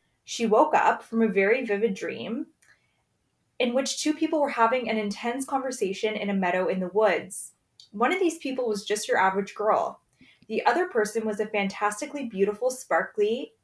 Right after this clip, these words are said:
and a vampire. They were discussing the difficulties inherent in the fact that, A, they were falling in love with each other, and B, the vampire was particularly attracted to the scent of her blood and was having a difficult time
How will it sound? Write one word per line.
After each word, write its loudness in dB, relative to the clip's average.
and 2
a 0
vampire. -2
They 10
were 2
discussing 0
the -2
difficulties 0
inherent -4
in -6
the -4
fact 2
that, 2
A, 0
they 4
were -4
falling -2
in -4
love 0
with -6
each -8
other, -4
and -2
B, -4
the 2
vampire 2
was 2
particularly 0
attracted -4
to -12
the -6
scent -2
of -4
her -4
blood 0
and -4
was -2
having 4
a 0
difficult -4
time -2